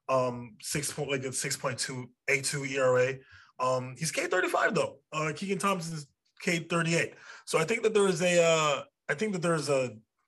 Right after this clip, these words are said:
you know, a good, a good chance that the Orioles do compete with us. But I, I, but with, with Thompson on the mound and the success that he's having, and he, he just goes out there and he's just so confident. He's just, he's just so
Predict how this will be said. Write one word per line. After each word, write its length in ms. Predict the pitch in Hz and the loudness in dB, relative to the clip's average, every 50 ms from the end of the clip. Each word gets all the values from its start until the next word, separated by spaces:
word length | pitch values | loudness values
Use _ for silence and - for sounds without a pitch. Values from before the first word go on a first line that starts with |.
| _ - | _ -6
you 100 | 180 170 | -2 0
know, 180 | 147 131 135 | 2 4 4
a 80 | 143 151 | 2 2
good, 140 | 147 202 - - - - - - - - - - - | 0 -2 -2 -4 -8 -20 -20 -18 -18 -20 -2 0 2
a 60 | 202 | 2
good 180 | 165 247 247 | 4 2 2
chance 300 | - - 226 208 208 175 | 4 2 2 2 2 2
that 60 | 180 170 | 0 0
the 60 | 175 | 2
Orioles 340 | 165 180 185 185 180 170 147 | 2 2 2 2 0 -2 -2
do 160 | 147 202 214 | -4 -6 -4
compete 420 | - 202 - 160 - 175 175 160 | -4 -8 -8 -6 -6 -8 -6 -6
with 120 | 156 156 151 | -6 -2 0
us. 180 | 147 147 143 | 0 0 0
But 120 | 123 139 147 | -2 -2 -2
I, 140 | 147 135 135 147 | -2 -2 0 0
I, 120 | 147 143 - - - _ _ 147 139 - | -2 -2 -2 -6 -18 _ _ -20 -8 -4
but 140 | 170 170 151 | -2 0 0
with, 160 | 151 151 135 | 0 -2 -2
with 140 | 139 139 139 | -4 -6 -6
Thompson 360 | - - 170 170 165 - 165 | -4 -2 0 0 -2 -2 -6
on 80 | 151 139 | -6 -8
the 60 | 131 | -6
mound 320 | 131 131 127 127 127 123 | -2 0 0 0 0 -2
and 100 | 123 113 | -4 -8
the 40 | 113 | -10
success 380 | - - - - - 165 - - | -10 -8 -8 -4 -2 -2 -4 -4
that 40 | 135 | -6
he's 240 | 117 131 131 123 - | -8 -8 -6 -6 -4
having, 360 | 123 117 117 110 113 110 110 | -2 -2 -2 -4 -6 -8 -12
and 140 | 107 107 104 - _ - - - - - - - - | -14 -14 -16 -18 _ -20 -20 -20 -20 -20 -20 -20 -16
he, 140 | _ - 170 | _ -8 -6
he 140 | 151 160 185 | -2 -2 0
just 160 | 170 165 147 131 | 0 0 0 0
goes 260 | 147 147 147 135 139 | 0 2 2 2 2
out 180 | 131 127 135 | 2 2 0
there 140 | 135 135 127 | 0 -4 -6
and 80 | 123 127 | -6 -6
he's 140 | 131 131 127 | -8 -8 -6
just 160 | 123 120 - | -6 -4 -2
so 160 | - 143 135 | -2 -2 -4
confident. 560 | 135 - - 123 123 120 120 127 127 123 113 | -4 -2 0 0 0 0 -2 -4 -6 -6 -6
He's 240 | 120 123 135 131 120 | -8 -10 -10 -10 -8
just, 240 | 127 120 117 113 - | -8 -8 -8 -8 -8
he's 160 | 143 139 127 | -8 -6 -6
just 200 | 131 123 120 - | -6 -4 -4 0
so 420 | - 139 139 139 135 127 117 - | 2 4 4 4 4 2 -2 -6